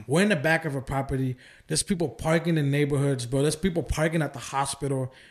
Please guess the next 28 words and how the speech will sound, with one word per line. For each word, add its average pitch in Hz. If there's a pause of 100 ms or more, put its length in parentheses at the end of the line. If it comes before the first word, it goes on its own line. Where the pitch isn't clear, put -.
I'm 147
having 175
to 151
make 156
an 139
announcement, 139
"Hey, 160
your 143
cars 170
are 160
being 143
towed." 135 (300)
It 214
was 240
a 127
mess, 160
bro. 123 (560)
It 170
was 208
a 170
mess. 156
It 180
was 143
raining. 175
It 170
was 160 (640)
pouring 170
down. 147